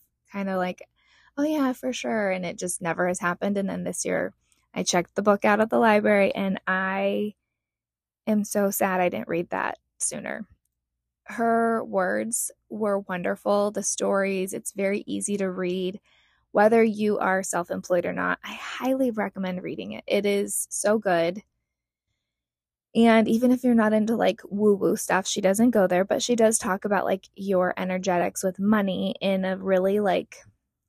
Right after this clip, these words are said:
safe, fluffy cloud kind of way. And so,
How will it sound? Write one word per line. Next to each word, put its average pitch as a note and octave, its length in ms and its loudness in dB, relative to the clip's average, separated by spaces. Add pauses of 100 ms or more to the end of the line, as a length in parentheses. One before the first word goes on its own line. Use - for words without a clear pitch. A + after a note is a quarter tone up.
safe, F#3+ 420 0
fluffy - 600 -4
cloud F3 420 0
kind E3+ 280 -4
of - 160 -6
way. F3+ 360 4 (1300)
And G3+ 220 2
so, F3+ 560 4